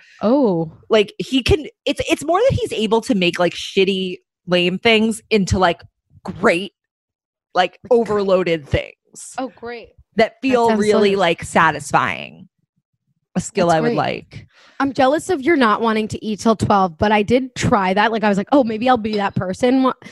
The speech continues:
Speaker 1: like, the, earlier this year. And I was just like, it was really an excuse kind of, like, to skip a meal so that I would c-, take
Speaker 2: Yeah.
Speaker 1: less calories in. And I was, like, binging through the whole day. And so I was like, "This is literally,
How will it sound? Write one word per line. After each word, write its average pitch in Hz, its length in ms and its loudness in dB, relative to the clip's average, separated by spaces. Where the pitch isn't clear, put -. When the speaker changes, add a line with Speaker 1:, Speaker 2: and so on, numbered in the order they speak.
Speaker 1:
like, 220 160 2
the, 220 120 -8
earlier 214 340 2
this 202 220 -4
year. 202 420 0
And 220 160 0
I 190 120 -4
was 202 160 -2
just - 280 -10
like, 208 220 -4
it - 60 -20
was 220 180 2
really 220 240 0
an 226 60 4
excuse 202 600 0
kind 214 200 2
of, 185 80 0
like, 180 160 -2
to - 120 -4
skip - 360 0
a 139 120 -2
meal 185 320 2
so - 140 -4
that 202 100 0
I 185 80 4
would 180 220 0
c-, - 100 -2
take 208 160 0
Speaker 2:
Yeah. - 180 0
Speaker 1:
less 185 220 -4
calories 190 480 0
in. 262 180 4
And 208 520 2
I 196 200 4
was, 196 200 2
like, 185 440 -2
binging 208 540 2
through 202 180 0
the 196 100 4
whole 190 360 2
day. 190 540 2
And 220 260 2
so 220 160 0
I 202 140 2
was 190 120 -6
like, 190 160 -4
"This - 200 -2
is 170 300 -6
literally, 190 400 2